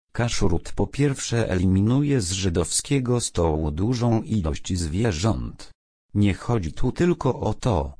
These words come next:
że zwierzęta nieczyste mają nie być jedzone. Prawa kaszrutu wskazują także na to, że zwierzęta rozszarpane mają nie być jedzone, co jest rozumiane także w taki sposób,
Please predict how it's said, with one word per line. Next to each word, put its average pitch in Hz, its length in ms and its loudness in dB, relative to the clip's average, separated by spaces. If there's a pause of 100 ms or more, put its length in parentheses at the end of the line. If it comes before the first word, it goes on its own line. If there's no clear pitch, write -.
(140)
że 87 280 2
zwierzęta 87 840 0
nieczyste 101 640 0
mają 104 460 0
nie 76 180 0
być 82 320 -4
jedzone. 76 680 -2 (440)
Prawa 82 400 2
kaszrutu 104 800 0
wskazują 104 800 0
także 131 420 0
na 101 200 2
to, 76 380 -2 (200)
że 85 300 2
zwierzęta 98 840 0
rozszarpane 98 840 0
mają 101 460 2
nie 76 200 0
być 80 300 -2
jedzone, 78 680 0 (280)
co 92 220 0
jest 71 360 -2
rozumiane 95 720 0
także 113 480 -2
w - 100 -12
taki 143 400 -4
sposób, - 560 -2